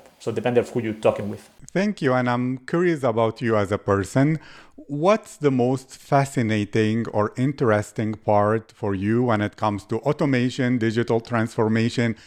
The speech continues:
Speaker 2: Like, why is it personally something that you have passion for? 'Cause otherwise you wouldn't work so hard. You won't think about it so deeply if it were
Speaker 1: <laughs>
Speaker 2: just a job or an
Speaker 1: That's
Speaker 2: occupation.
Speaker 1: a good question. Yeah, and especially I've been involved in that market for the last twenty years. So, uh,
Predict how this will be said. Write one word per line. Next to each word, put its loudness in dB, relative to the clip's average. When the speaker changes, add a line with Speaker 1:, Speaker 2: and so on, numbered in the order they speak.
Speaker 2:
Like, -2
why 0
is -4
it -4
personally 2
something -2
that 2
you 0
have -2
passion 0
for? -2
'Cause -4
otherwise 0
you -2
wouldn't -4
work -2
so 0
hard. 0
You -2
won't -2
think -2
about 2
it -4
so 0
deeply 0
if -2
it -2
were 4
Speaker 1:
<laughs> 0
Speaker 2:
just -4
a 0
job 2
or 0
an 0
Speaker 1:
That's 4
Speaker 2:
occupation. 2
Speaker 1:
a 0
good 4
question. 0
Yeah, 0
and -2
especially 0
I've -2
been -4
involved 2
in -8
that -2
market 0
for -8
the -2
last -4
twenty -4
years. 2
So, -2
uh, -2